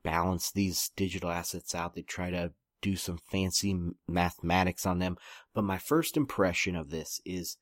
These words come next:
what the hell are they talking about? Digital asset array? It's, it's just a basket of coins. It's a mutual fund for cryptos. And the fact that they're using this wordplay again, like,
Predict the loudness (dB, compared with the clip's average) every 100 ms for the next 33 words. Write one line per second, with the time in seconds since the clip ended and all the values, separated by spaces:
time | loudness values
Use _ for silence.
0 | _ _ _ _ _ _ _ -8 -6 -2
1 | -2 0 -2 -2 0 0 0 -4 0 0
2 | 2 2 2 0 0 0 2 2 0 _
3 | _ _ _ _ _ _ _ _ _ -20
4 | -20 -4 -2 0 -4 -12 _ 0 0 4
5 | 4 4 4 4 2 0 0 0 4 4
6 | 4 -2 -2 -2 -6 _ _ 0 6 6
7 | 6 2 0 2 2 0 -4 -18 -20 _
8 | -8 0 2 4 2 -2 _ _ 2 2
9 | 2 -2 -2 -8 -8 _ _ _ _ _
10 | _ _ _ _ _ 0 2 2 2 2
11 | 2 0 4 6 6 6 6 6 4 4
12 | 6 6 2 2 4 4 2 2 4 4
13 | 4 0 -4